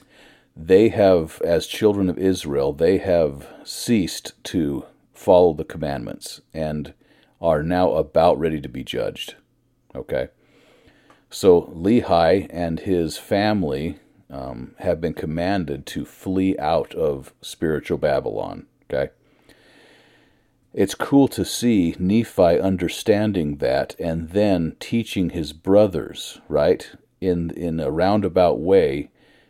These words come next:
he's teaching his brothers and he's saying, Guys, our, our ancestors, Moses, the children of Israel, they did the same thing,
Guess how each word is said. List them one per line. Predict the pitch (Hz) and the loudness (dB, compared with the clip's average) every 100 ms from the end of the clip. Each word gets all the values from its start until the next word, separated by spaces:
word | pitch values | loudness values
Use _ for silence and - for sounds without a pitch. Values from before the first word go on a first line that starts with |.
| _ | _
he's | 90 80 | -8 -6
teaching | - 104 95 85 | -2 -2 -2 -2
his | 82 73 | -4 -2
brothers | 82 95 90 62 62 | 4 4 4 -2 -6
and | 78 | -6
he's | 73 - | -8 -6
saying, | 85 78 69 | -6 -4 -4
Guys, | 65 90 82 - - - _ - - _ _ _ _ _ | -2 2 2 -2 -10 -20 _ -20 -20 _ _ _ _ _
our, | - 90 98 85 - | 0 4 4 4 0
our | 82 82 | 0 2
ancestors, | 104 117 - 82 71 - 71 - 76 | 2 0 0 -2 -2 -6 -10 -10 -4
Moses, | 87 107 110 - - | 2 4 2 -2 -10
the | - | -10
children | - 107 90 | -2 2 2
of | 78 - | -2 -2
Israel, | 90 104 95 80 57 53 | -2 -2 -2 -2 -2 -2
they | 90 104 | 0 0
did | 87 | 0
the | 69 73 | -4 -6
same | - 87 92 | -2 -2 -2
thing, | - 95 117 - | 0 2 2 -2